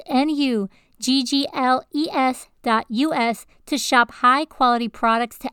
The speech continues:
add to your modest wardrobe today. Do you firmly believe that our relationship with Jesus should impact every part of our lives,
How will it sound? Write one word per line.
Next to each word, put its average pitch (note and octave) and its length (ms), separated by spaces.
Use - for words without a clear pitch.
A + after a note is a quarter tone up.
add B3 240
to - 140
your B3+ 440
modest A#3+ 420
wardrobe G#3+ 540
today. G#3 400
Do C4 80
you C#4 240
firmly C4+ 420
believe A3 380
that G#3+ 120
our G#3+ 140
relationship G#3+ 640
with G#3 100
Jesus F#3+ 520
should - 420
impact A#3+ 600
every B3 300
part A3+ 320
of A3 100
our G#3 120
lives, G3 480